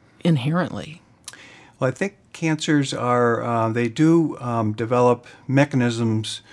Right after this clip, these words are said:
Speaker 2: to get around the immune system. Um, there's this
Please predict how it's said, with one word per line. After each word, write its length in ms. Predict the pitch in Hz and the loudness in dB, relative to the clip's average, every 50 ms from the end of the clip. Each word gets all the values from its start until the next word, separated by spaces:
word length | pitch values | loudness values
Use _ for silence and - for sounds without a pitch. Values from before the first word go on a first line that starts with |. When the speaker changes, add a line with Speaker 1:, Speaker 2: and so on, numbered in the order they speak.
| - - - - _ _ _ - | -20 -20 -20 -20 _ _ _ -6
Speaker 2:
to 120 | 135 117 | -4 -2
get 160 | 110 123 117 | 0 2 2
around 360 | 110 110 113 113 110 110 107 | 2 2 2 4 4 4 4
the 80 | 104 104 | 2 2
immune 300 | 101 104 107 101 101 98 | 2 2 2 2 2 0
system. 600 | - - 104 95 - - - 98 90 87 90 98 - 113 | -2 -2 -4 -4 -4 -6 -6 -6 -6 -6 -8 -10 -10 -8
Um, 400 | 113 107 104 104 101 101 98 101 - - - - - - - - _ _ _ - | -6 -4 -4 -2 -2 -2 -4 -6 -10 -16 -20 -20 -20 -20 -20 -20 _ _ _ -4
there's 360 | 120 117 113 110 110 107 110 | -2 0 0 0 0 -2 -4
this 260 | 120 107 - - - | -4 -4 -6 -6 -8